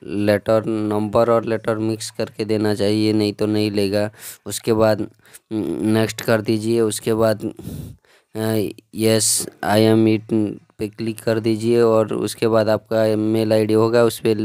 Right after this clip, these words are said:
नेक्स्ट कर दीजिए। उसके बाद एग्री कर दीजिए। उसके बाद आपका मेल आईडी रेडी हो रहा है।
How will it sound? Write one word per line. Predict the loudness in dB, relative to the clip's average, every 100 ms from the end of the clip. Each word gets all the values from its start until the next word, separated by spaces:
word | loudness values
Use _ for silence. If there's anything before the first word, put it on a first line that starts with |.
| -4
नेक्स्ट | -2 0 -2 -4 -4
कर | -2 -2
दीजिए। | -2 0 0 0 -6 -20 -10
उसके | -8 -2 4
बाद | 6 4 2 -6 _ -4
एग्री | 0 2 2
कर | 2 2
दीजिए। | 0 -4 -2 -4 -6 -14 -20 -20 _ -16 -16 -20 _ _ _ _ _ _
उसके | -6 -4 4 4
बाद | 6 4 6 6
आपका | 6 2 2 0
मेल | 2 0 0 0
आईडी | 2 2 2 0 0 -4 -8 -16 -12
रेडी | -2 0 2 4
हो | 4
रहा | 4 4 4
है। | 0 -4